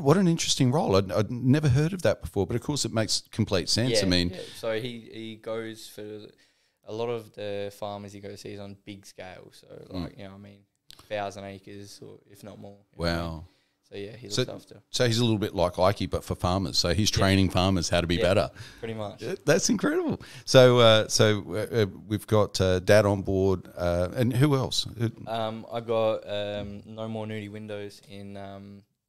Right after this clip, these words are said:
Speaker 2: uh, Melbourne.
Speaker 1: Yeah.
Speaker 2: Just a family friend.
Speaker 1: Right.
Speaker 2: Uh, Muzzo Farms.
Speaker 1: Yeah.
Speaker 2: Um,
Speaker 1: And wha-, what do these businesses do?
Speaker 2: Um, so No More Nudie Windows is a business who does blinds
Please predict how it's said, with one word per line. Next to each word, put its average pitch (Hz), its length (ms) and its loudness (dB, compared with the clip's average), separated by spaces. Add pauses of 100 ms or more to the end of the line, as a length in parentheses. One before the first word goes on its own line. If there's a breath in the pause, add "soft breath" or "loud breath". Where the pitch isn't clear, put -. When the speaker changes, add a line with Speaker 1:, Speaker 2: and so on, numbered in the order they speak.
(340)
Speaker 2:
uh, 98 180 -16
Melbourne. 113 380 -12 (280)
Speaker 1:
Yeah. 104 440 0
Speaker 2:
Just 120 260 -12
a 104 80 -20
family 98 400 -14
friend. 107 340 -16 (280)
Speaker 1:
Right. 208 440 -2
Speaker 2:
Uh, 98 200 -10
Muzzo 104 520 -10
Farms. 113 640 -14 (300)
Speaker 1:
Yeah. 113 340 4 (260)
Speaker 2:
Um, 101 460 -16 (260)
Speaker 1:
And 131 80 8
wha-, 147 120 8
what 147 140 8
do 156 80 2
these 131 180 4
businesses 95 520 -4
do? 71 180 -8 (500)
Speaker 2:
Um, 101 480 -10
so 107 540 -6
No 113 160 -10
More 117 180 -8
Nudie 107 200 -10
Windows 101 400 -12
is 101 160 -14
a 98 260 -8
business 101 720 -16
who 101 160 -16
does 98 400 -16
blinds 98 800 -18